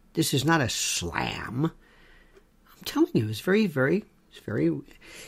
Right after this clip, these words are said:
he is to the presidency what Spencer Tracy was to acting. It's very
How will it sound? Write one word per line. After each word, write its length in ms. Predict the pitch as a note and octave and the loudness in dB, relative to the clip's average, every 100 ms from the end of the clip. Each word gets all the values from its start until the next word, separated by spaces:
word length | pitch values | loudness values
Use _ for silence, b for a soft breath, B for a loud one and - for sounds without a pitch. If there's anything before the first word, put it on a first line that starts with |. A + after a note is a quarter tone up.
| B | B
he 380 | - A#3 C4+ G#3+ | 0 6 8 10
is 380 | F#3+ F#3 F#3 | 10 10 4
to 140 | - D#3 | 2 4
the 100 | C#3+ | 6
presidency 720 | E3+ G3+ F3+ B2+ A2 A2+ G#2 | 6 6 4 0 -2 -4 -4
what 440 | A2+ A#2+ C3 B2+ - _ _ _ _ _ _ _ - b b b b b _ | -2 0 0 -2 -14 _ _ _ _ _ _ _ -20 b b b b b _
Spencer 400 | - F#3 F3+ F3+ | 0 8 8 8
Tracy 400 | D#3+ F#3 G#3+ E3 | 6 6 6 6
was 220 | C#3 E3 | 4 2
to 120 | - F#3+ - | 0 -4 -6
acting. 380 | - - A#2 - - _ _ - - _ _ _ _ _ _ | -14 -10 -10 -10 -20 _ _ -20 -20 _ _ _ _ _ _
It's 180 | - - | -12 -4
very 300 | A3 B3 | 0 0